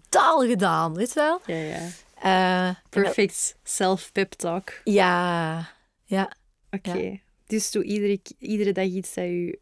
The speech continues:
Speaker 2: eh,
Speaker 1: Angst
Speaker 2: uitdaagt.
Speaker 1: geeft, ja, of
Speaker 2: Angst
Speaker 1: uit-, uitdaagt.
Speaker 2: Ehm,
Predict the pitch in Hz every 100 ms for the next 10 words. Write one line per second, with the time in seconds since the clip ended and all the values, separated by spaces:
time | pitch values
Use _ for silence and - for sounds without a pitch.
0 | _ 185 175 165 - - - - _ 185
1 | 170 165 165 170 165 - - 180 170 165
2 | 165 165 - - - 170 - 170 170 -
3 | - - - - _ _ _ _ _ _
4 | _ _ _ - 202 196 196 190 180